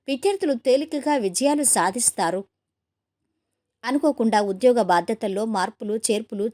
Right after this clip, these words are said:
చోటు చేసుకునే అవకాశం ఉంది. ఉద్యోగంలో అభివృద్ధి ఉంటుంది. వ్యాపార లాభం పెరుగుతుంది. బంధుమిత్రుల సహాయ సహకారాలు అందుతాయి.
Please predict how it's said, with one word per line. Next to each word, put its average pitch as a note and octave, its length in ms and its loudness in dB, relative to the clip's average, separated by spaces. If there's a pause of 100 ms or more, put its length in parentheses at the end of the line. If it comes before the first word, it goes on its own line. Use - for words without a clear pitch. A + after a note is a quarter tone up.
చోటు A#3 280 0
చేసుకునే G#3+ 340 0
అవకాశం G3 560 -2
ఉంది. F3 280 -8 (600)
ఉద్యోగంలో C#4 560 0
అభివృద్ధి B3+ 520 0
ఉంటుంది. F3 520 -2 (440)
వ్యాపార A#3 420 0
లాభం F#3+ 380 0
పెరుగుతుంది. G3+ 720 -4 (500)
బంధుమిత్రుల C#4 640 -2
సహాయ C#4+ 440 0
సహకారాలు A3+ 680 0
అందుతాయి. F3+ 600 -4